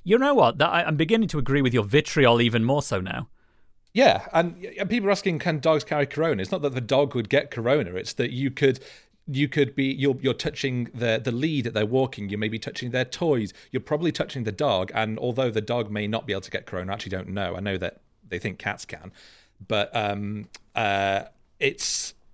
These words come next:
Speaker 2: uh, but the dog, you know, theoretically that the, the virus could be, uh, physically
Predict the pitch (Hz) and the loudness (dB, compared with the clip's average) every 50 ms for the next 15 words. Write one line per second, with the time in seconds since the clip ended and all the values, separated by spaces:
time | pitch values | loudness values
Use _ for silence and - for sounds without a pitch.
0 | - _ _ _ _ _ - 135 127 120 120 123 110 113 - 139 135 127 165 143 | -20 _ _ _ _ _ -2 0 0 2 0 -2 -4 -8 -8 -6 -2 2 2 2
1 | 143 143 139 123 - 156 147 147 135 123 - 185 170 170 127 117 - - - - | 4 4 2 2 4 4 4 4 2 0 -6 -6 -4 -2 -2 -4 -6 -6 0 2
2 | 147 131 135 131 - 143 - - 135 127 127 131 127 127 - 127 117 135 127 123 | 4 4 4 2 0 -4 -2 0 0 2 4 2 2 2 0 -2 -2 0 0 0
3 | 127 123 127 113 110 120 127 127 123 117 - - 131 120 - 123 113 113 107 107 | 0 0 -2 0 2 2 4 4 2 0 0 -4 -4 -2 -2 -2 -2 -2 -2 -6
4 | - - - 110 107 104 104 104 - - - - - 160 123 120 104 - - 107 | -6 -4 -2 0 0 2 0 -2 -4 -6 -2 2 2 2 2 2 -2 -4 -6 -6
5 | 95 98 92 92 | -4 -4 -6 -8